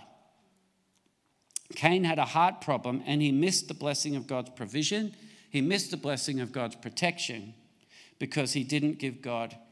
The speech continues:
his first. He didn't give God his best.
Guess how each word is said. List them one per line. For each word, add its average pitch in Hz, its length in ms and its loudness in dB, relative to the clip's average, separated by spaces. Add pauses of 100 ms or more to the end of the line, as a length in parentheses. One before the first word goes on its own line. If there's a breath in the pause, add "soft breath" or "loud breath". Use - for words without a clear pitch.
(120)
his - 260 -4
first. - 640 -4 (840)
He 135 120 -4
didn't 131 260 0
give 131 220 -8
God 104 360 -8 (340)
his 104 180 -8
best. - 600 -4